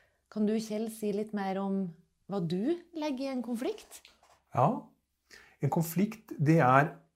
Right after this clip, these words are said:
Speaker 2: at man er uenig om noe,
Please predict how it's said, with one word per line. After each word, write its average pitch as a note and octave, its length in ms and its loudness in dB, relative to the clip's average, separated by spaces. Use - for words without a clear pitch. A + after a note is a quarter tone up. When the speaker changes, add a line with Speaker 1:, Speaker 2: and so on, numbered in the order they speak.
Speaker 2:
at E3 320 0
man D#3 220 4
er E3 100 6
uenig C#3 800 -2
om D3+ 80 0
noe, D3+ 240 2